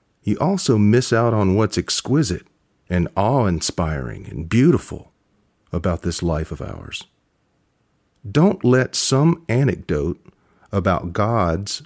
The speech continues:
or Jesus's intercession in an individual's life, even if that individual is a person you love and respect,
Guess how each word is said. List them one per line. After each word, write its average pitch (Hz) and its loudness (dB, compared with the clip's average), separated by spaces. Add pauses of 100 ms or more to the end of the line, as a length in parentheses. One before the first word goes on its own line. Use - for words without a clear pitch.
or 90 2
Jesus's 107 -2
intercession 101 -2
in 92 -2
an 90 -2
individual's 101 0
life, 85 -2 (520)
even 185 4
if 160 2
that 156 0
individual 127 2
is 104 -2
a 92 0
person 110 0
you 92 2
love 101 2
and 107 0
respect, - -6